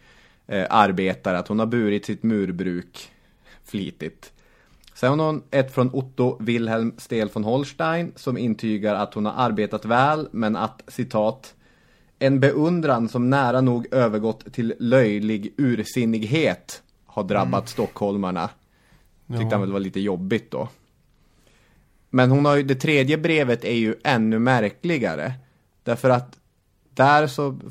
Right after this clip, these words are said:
Speaker 1: får man veta att hon har skött sina arbeten, hon är exemplarisk på alla sätt och vis.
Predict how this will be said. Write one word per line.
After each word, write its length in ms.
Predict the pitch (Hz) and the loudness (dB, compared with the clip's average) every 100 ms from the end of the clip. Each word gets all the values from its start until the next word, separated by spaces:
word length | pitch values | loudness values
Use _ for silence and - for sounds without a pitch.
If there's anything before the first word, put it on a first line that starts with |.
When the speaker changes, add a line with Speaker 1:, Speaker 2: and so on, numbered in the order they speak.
| - | -2
Speaker 1:
får 100 | 131 | 0
man 120 | 123 | 2
veta 340 | 123 113 113 | 2 0 2
att 240 | 107 - - | 0 0 -10
hon 200 | 92 113 | -4 -2
har 80 | 143 | 0
skött 240 | 139 143 | 0 0
sina 160 | 143 143 | 0 0
arbeten, 640 | 143 131 135 143 - 135 | 2 2 0 0 -2 -2
hon 160 | 107 107 | 0 0
är 60 | 110 | 0
exemplarisk 720 | 110 117 107 131 139 131 - | -2 -4 2 4 4 2 2
på 60 | |
alla 180 | 127 123 | 4 4
sätt 200 | 127 127 | 0 -2
och 100 | 123 | -2
vis. 360 | 123 123 - | 0 -2 -6